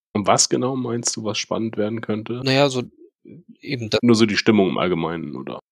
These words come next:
Speaker 2: Nee, das, äh, zum Beispiel eben das mit dem Borg, dass da ja noch einiges, einiges, dass sie da halt noch was in der Hinterhand haben, storytechnisch,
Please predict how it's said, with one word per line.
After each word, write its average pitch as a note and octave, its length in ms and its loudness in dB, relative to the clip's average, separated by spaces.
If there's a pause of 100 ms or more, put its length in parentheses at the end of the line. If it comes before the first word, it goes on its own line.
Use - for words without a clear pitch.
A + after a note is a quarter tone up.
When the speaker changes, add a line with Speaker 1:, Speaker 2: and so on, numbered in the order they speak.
Speaker 2:
Nee, D3 100 2
das, C3+ 300 4 (120)
äh, - 400 -8
zum - 180 -6
Beispiel C3+ 300 4
eben A2+ 140 0
das A#2 200 0
mit - 120 -4
dem A2 100 -6
Borg, E3+ 440 4
dass B2 300 0
da B2+ 120 -2
ja A2+ 280 -2 (120)
noch A#2 300 -10
einiges, A#2 680 0 (680)
einiges, A2+ 640 2
dass A2+ 160 2
sie A#2+ 60 2
da A2 120 4
halt A2+ 140 2
noch A2+ 160 -4
was G#2 120 2
in G2 60 -6
der G2 80 2
Hinterhand B2+ 540 2
haben, B2 360 4
storytechnisch, A#2+ 920 0